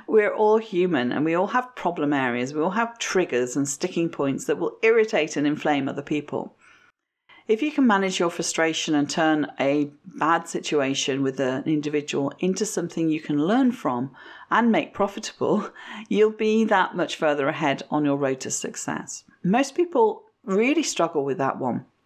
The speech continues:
They really struggle to rein in that kind of emotional, um, rebuttal that they, that, that's kind of burning inside them.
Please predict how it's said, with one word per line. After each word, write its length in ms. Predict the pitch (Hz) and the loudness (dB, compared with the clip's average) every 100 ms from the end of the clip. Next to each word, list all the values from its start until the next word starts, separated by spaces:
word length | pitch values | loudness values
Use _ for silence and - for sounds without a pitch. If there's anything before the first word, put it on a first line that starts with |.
| _ _ | _ _
They 200 | - 160 | -4 0
really 320 | 170 185 214 208 | 2 2 2 -2
struggle 460 | - 160 139 139 | -2 -2 0 -4
to 340 | 139 160 139 139 - - - | -2 0 0 -4 -14 -18 -4
rein 540 | 156 156 165 180 170 | 0 4 4 4 4
in 240 | 160 147 135 | 4 2 2
that 200 | 131 - | -2 -2
kind 220 | 139 143 | -2 0
of 120 | 139 | 0
emotional, 880 | 143 147 147 147 - 147 139 127 - | 0 2 2 0 -2 0 0 -2 -4
um, 380 | 117 123 127 - | -2 0 0 -2
rebuttal 680 | - 147 143 139 - - 123 | 0 -2 0 -4 -4 -4 -2
that 180 | 123 - | -2 -2
they, 240 | 143 127 123 | 0 0 -2
that, 320 | 127 - - | -4 -4 -4
that's 300 | - - - | -4 -4 -12
kind 180 | - 151 | -2 -2
of 160 | 151 | 0
burning 380 | 170 185 165 147 | 2 4 4 2
inside 540 | 139 143 151 147 139 | -2 -2 0 0 0
them. 180 | - - | -6 -10